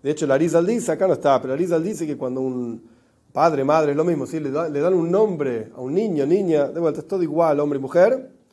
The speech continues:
en realidad es una nebúa ktana, es una pequeña profecía. Ese bebé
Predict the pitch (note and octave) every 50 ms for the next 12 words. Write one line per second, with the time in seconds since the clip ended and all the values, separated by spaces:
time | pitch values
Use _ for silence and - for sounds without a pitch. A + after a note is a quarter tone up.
0 | _ _ _ _ - C#3 C#3 D3 D#3+ G3+ A3+ A3+ A3 F3+ D#3+ D#3 D#3+ D3+ D#3 G#3+
1 | A#3+ A3+ F#3+ - - - E3+ C#3+ C3 A#2+ B2+ C#3+ C#3 C#3 D#3 C#3+ - F#3+ G#3 G3
2 | F#3 F3 D3+ C3 C#3+ C#3 - C#3 A#2+ G#2+ - - - - _ _ _ _ _ _
3 | _ _ _ - - _ _ _ - C4 C#4+ C#4 - A#3 G3+ F#3 F3 E3 E3+ G#3
4 | B3+ D#4+ E4 E4+ -